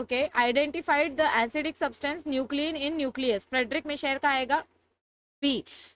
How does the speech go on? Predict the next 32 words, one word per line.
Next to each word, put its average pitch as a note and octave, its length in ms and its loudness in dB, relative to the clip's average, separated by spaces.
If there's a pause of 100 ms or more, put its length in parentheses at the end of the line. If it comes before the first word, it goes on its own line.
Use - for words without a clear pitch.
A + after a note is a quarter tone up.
(120)
तो D4 60 2
ऑप्शन C#4 320 0
नंबर D#4+ 260 2
डी D#4 220 0
में E4 160 -2
सिर्फ F4 240 -4
वन C4+ 260 0
का D#4 180 4
ऑप्शन D4 360 -2
बी C4+ 180 0
है। G3+ 160 -2 (1400)
सिलेक्टिव D4+ 400 2
स्ट्रेटजी D#4 440 0
के E4+ 80 -4
हिसाब D4+ 260 2
से E4+ 140 -8
जाएंगे D4+ 460 2
तो D#4+ 120 -2
आपका C4+ 400 2
ऑप्शन D#4 240 -2
नंबर D4+ 200 2
डी D4 240 0
is A#3 60 -12
the D#4+ 140 -2
right B3 260 2
answer। F#3 460 -4
यस, C#4 340 2 (340)
इसको D4+ 280 0
बोलते D4 300 2
हैं F#4+ 60 2
सिलेक्टिव D4+ 520 0
स्ट्रेटजी। B3+ 800 0